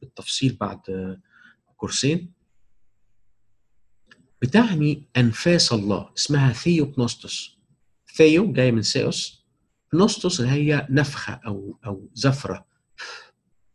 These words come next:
فالكتاب هو أنفاس الله التي تنفس بها في كتاب الوحي فكتبوا لنا الكلام ده.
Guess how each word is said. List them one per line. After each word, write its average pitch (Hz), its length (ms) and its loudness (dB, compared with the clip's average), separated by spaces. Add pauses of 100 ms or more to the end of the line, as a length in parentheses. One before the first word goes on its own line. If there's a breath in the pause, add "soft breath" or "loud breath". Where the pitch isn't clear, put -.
(800 loud breath)
فالكتاب 147 720 0
هو 180 200 0
أنفاس 170 680 0
الله 127 360 -2
التي 123 220 -4
تنفس 135 440 -4
بها 113 280 -2
في 113 160 -10
كتاب - 360 -8
الوحي 117 340 -6
فكتبوا 110 440 -8
لنا 107 200 -10
الكلام 101 400 -16
ده. 90 140 -20